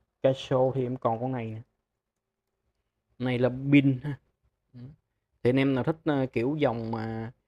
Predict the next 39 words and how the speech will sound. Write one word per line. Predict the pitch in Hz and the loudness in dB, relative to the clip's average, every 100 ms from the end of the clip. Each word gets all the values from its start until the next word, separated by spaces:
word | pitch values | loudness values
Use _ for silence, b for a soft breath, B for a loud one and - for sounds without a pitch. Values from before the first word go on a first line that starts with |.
| _ _ _ - | _ _ _ -10
à, | 120 | -8
điện | 113 113 | -4 -4
tử | 123 98 147 | -2 -2 -2
không | 165 139 139 | 0 0 0
á, | 156 _ _ | -4 _ _
chốt | 139 151 | -4 -2
này, | 160 107 - - | -4 -6 -10 -12
nó | 135 | -8
cũng | 127 139 | -4 -2
là | |
dòng, | 127 113 110 110 | 0 -2 -4 -6
à, | 113 | -2
Multiban | 131 135 135 131 131 | 2 2 2 0 0
năm | 127 127 123 | -2 -4 -6
hay | 143 | -8
gì | 123 | -10
nè. | 107 _ _ _ _ _ _ _ _ _ _ _ _ _ _ _ _ _ 127 120 127 | -12 _ _ _ _ _ _ _ _ _ _ _ _ _ _ _ _ _ -14 -8 -4
Con | 123 | -2
này | 110 | -4
cũng | 131 139 | -4 -2
Multiban | 131 127 123 | 0 0 0
năm | 123 117 120 | -2 -6 -8
hay | 127 | -10
gì, | 127 131 _ _ | -12 -16 _ _
bắt | - 160 | -6 -4
được | 120 131 | -4 0
năm | 127 123 | 0 0
sóng | 143 165 | -2 0
radio | 151 127 120 120 123 | 0 2 2 0 -2
nước | 135 147 | -4 -4
ngoài. | 123 104 107 - _ _ _ _ _ _ - | -4 -6 -12 -18 _ _ _ _ _ _ -18
Ừ. | 110 - _ _ _ _ _ _ _ _ _ _ _ _ _ _ _ _ _ _ _ - | -16 -16 _ _ _ _ _ _ _ _ _ _ _ _ _ _ _ _ _ _ _ -16
Cũng | 117 | -2
chức | 165 156 | 0 2
năng | 135 131 | 0 0
nha, | 143 120 101 _ _ - | -4 -4 -6 _ _ -6
mức | 151 156 | -4 0
pin | 156 139 | 4 4
nè, | 135 | 2